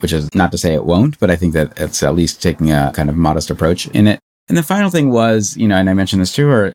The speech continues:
you know, the idea that video games are sometimes so gamey that we forget that they're also just immersive environments where you can be slow, you can be intentional,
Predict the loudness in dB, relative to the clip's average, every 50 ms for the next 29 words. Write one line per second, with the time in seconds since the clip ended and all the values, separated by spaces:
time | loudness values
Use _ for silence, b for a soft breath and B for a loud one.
0 | _ -2 0 2 2 2 2 2 2 2 2 2 0 0 0 0 2 2 2 2
1 | 2 2 2 0 -2 _ _ _ -16 -6 -4 -2 0 2 2 2 2 0 0 0
2 | 2 2 4 4 4 4 4 4 2 0 -4 -10 -14 _ _ -2 0 0 2 2
3 | 2 4 4 4 2 2 2 2 2 0 0 0 0 2 2 4 4 4 4 2
4 | 0 0 -2 -4 -4 -2 -2 0 0 2 0 0 0 -2 -2 -2 -2 -2 0 0
5 | 0 0 0 0 -2 -2 -2 -2 -2 -2 -2 -2 -2 -2 -2 -2 0 0 0 0
6 | 2 2 2 2 2 0 -2 -4 -4 -2 0 0 2 0 -2 -4 -4 -2 0 0
7 | 0 -2 -2 0 2 4 4 4 4 2 0 0 0 0 0 2 0 0 0 -2
8 | -2 -2 0 2 2 2 2 2 2 0 0 0 0 0 0 0 0 0 0